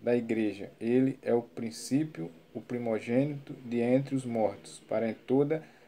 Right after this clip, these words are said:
as coisas ter a primazia. Porque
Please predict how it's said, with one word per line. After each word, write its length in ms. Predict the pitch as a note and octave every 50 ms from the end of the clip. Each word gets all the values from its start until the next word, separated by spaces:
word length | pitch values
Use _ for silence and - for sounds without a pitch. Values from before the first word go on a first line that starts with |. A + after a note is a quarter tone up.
| - -
as 220 | - A#2 A#2 -
coisas 460 | - - - A2+ A#2 A#2+ B2+ B2 B2+ -
ter 400 | - - A#2+ A#2 B2 B2 B2+ - - - - _ _ - - - _
a 80 | - G#2+
primazia. 720 | - - B2+ B2+ C3 C3 B2 A2+ G#2 G2+ F#2+ F2+ F2 - - _ -
Porque 640 | - D#3 E3 E3 D#3+ - - B2+ A#2+ G#2+ F#2 -